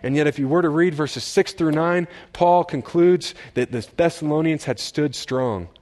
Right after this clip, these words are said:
They stood in the midst of persecution. They had endured. The fortress of their faith had not shaken, been shaken to the point of crumbling. And though they had received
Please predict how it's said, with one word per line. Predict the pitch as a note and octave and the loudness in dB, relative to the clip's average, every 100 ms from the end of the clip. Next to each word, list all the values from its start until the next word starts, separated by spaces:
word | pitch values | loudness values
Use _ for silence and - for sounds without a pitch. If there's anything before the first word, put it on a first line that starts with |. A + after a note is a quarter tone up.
| _ _ - - | _ _ -8 -4
They | D3 | -2
stood | - - G#3+ G#3+ D3+ | -4 4 6 8 6
in | C3+ C#3+ | 0 -2
the | D3 | 0
midst | D#3 D3+ C#3 | 0 -2 -8
of | |
persecution. | - C3+ - - B2+ - G#2 F2 - - | -6 -6 -6 -4 -4 -4 -8 -10 -16 -2
They | D#3 E3+ | 0 2
had | G3+ F#3 | 2 2
endured. | D#3+ C3 E3+ F#3 C#3 F#2 - _ _ _ _ _ _ _ _ _ _ _ - - _ - | 0 0 2 2 2 -2 -8 _ _ _ _ _ _ _ _ _ _ _ -20 -20 _ -10
The | |
fortress | C3+ F#3 F#3 - - | -4 0 2 0 0
of | D#3 | 0
their | D3+ D#3 | 2 0
faith | - E3+ - | 0 -2 0
had | C3 | -2
not | C3+ D#3+ - | 0 -2 -2
shaken, | - - E3+ D#3+ A#2+ F#2 - | -6 -2 -2 -2 -4 -6 -6
been | C#3 | -6
shaken | - E3+ D3+ | -2 -4 -4
to | C3 | -8
the | A#2 | -8
point | - C#3 | -4 -4
of | A#2+ | -4
crumbling. | - D3+ D3+ A#2+ F#2+ F2+ _ _ - - G#2 | -6 -4 -4 -4 -8 -10 _ _ -20 -14 -4
And | D3+ | 2
though | F#3 G#3 | 4 6
they | G3+ | 6
had | F3 | 4
received | D#3 - G3+ G3+ E3+ | 0 -2 0 0 -2